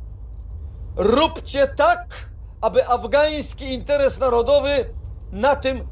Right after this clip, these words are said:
korzystał. Bracia, my, polscy nacjonaliści, pozdrawiamy was i gratulujemy wam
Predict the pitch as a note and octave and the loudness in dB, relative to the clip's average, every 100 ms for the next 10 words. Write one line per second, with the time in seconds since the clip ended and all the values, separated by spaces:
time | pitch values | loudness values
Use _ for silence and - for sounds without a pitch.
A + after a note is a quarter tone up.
0 | - - C4 D#4 C4+ - F#3+ D3+ A2+ F#2+ | -4 4 4 4 -4 -2 0 0 -2 -8
1 | - - - - - - - - - - | -10 -12 -12 -12 -12 -12 -12 -10 -10 -10
2 | - - - - - A#3 A#3+ - C#3+ A2 | -12 -10 -10 -8 2 4 4 2 -6 -6
3 | F2+ - - - - - - - - - | -10 -14 -14 -14 -12 -12 -14 -14 -14 -14
4 | - F3 C#4 D#4+ B3 - - A#3+ D4+ - | -4 2 4 4 0 -6 0 2 2 0
5 | C4+ C4+ - C4+ C#4 C#4+ - - A3 G3+ | 0 0 2 2 2 2 -2 -6 -6 -6
6 | E3 - - - - - A3 A3+ A#3 C4 | -8 -12 -12 -10 -12 0 4 4 6 6
7 | C#4+ B3 F#3+ D#3+ C#3 - - - - G#3+ | 6 2 0 -4 -6 -8 -12 -14 -14 -12
8 | D#3+ A3 A#3+ C4 C4 C4+ D4 B3+ A#3 A#3+ | -4 0 0 0 -2 2 4 4 2 0